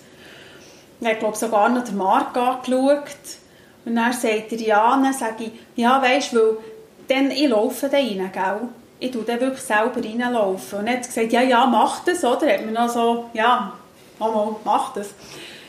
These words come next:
Ähm, Mut zugesprochen in dem Sinn. Und, äh, aber eigentlich haben beide zusammen auf dem Weg nach für Hause, haben sie gewusst gehabt,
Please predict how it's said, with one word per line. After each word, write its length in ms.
Ähm, 480
Mut 360
zugesprochen 960
in 80
dem 340
Sinn. 520
Und, 640
äh, 280
aber 260
eigentlich 420
haben 200
beide 260
zusammen 320
auf 220
dem 140
Weg 360
nach 280
für 120
Hause, 400
haben 80
sie 220
gewusst 440
gehabt, 600